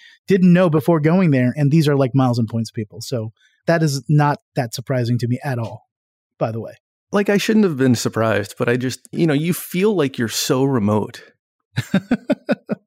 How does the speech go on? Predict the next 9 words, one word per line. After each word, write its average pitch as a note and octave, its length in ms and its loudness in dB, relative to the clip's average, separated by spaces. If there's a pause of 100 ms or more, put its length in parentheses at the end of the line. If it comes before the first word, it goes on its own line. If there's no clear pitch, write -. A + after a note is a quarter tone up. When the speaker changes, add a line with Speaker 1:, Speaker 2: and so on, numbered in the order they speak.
(800)
Speaker 2:
that D3+ 140 0
you E3 140 2
lull D#3+ 280 2
yourself E3+ 480 0
into C#3+ 220 0
that B2 220 -2
comfortable, A2+ 960 -2 (120)
like, A#2 240 -2
"Yeah, A#2 360 -2